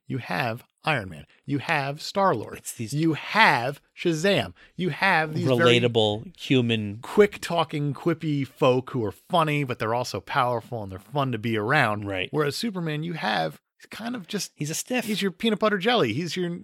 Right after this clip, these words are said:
Speaker 1: just nothing to him.
Speaker 2: Yeah.
Speaker 1: There's nothing
Speaker 2: He's
Speaker 1: to
Speaker 2: down
Speaker 1: the
Speaker 2: home
Speaker 1: ca-
Speaker 2: Kansas.
Speaker 1: Exactly. And he has his straight morals and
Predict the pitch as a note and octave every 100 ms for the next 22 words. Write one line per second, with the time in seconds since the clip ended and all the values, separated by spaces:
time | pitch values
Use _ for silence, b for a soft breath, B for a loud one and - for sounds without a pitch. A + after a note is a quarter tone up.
0 | F3 F3 - D3+ F3+ G3+ F3 C#3+ A3+ C#3
1 | D2 B2+ A2+ F#2+ - _ _ _ F3 D3
2 | E3+ G3 E3+ F3+ D3+ B2+ C#3+ D#3+ D#3+ D3+
3 | - E3 C#3 F#2+ - - G3 E3+ G#3 G3
4 | - G#2+ F2+ - C#3 A#2+ A#2 b b G3+
5 | D3 F#3+ F#3+ E3 D#3+ C3+ B2 - _ -
6 | - - - F3 F3+ E3 C3+ D3+ F3 D3+
7 | G#2+ G#2 A2 A#2 A2